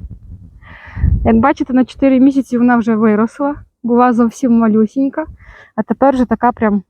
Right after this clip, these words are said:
майже кінь цілий. <laughs> Думаю, до весни, ну, ще через два місяці, як вже до часу відлучення, вона вже покаже, що вона буде набагато більша.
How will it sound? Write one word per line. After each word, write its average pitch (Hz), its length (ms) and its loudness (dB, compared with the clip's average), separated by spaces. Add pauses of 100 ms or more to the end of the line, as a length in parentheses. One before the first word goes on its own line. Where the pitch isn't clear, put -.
(880)
майже 269 300 4
кінь 226 420 2 (280)
цілий. 262 460 0 (440)
<laughs> - 480 -14
Думаю, 269 680 4
до 254 140 2
весни, 262 460 0 (500)
ну, 262 340 -2
ще 226 180 -4
через 233 300 2
два 220 140 4
місяці, 254 400 2
як 226 120 2
вже 220 200 -2 (540)
до 214 140 -2
часу 233 380 0
відлучення, 254 680 2
вона 233 280 4
вже 240 160 2
покаже, 233 480 0
що - 180 -8
вона 208 240 -2
буде 226 280 2
набагато 208 540 -2
більша. 185 440 -10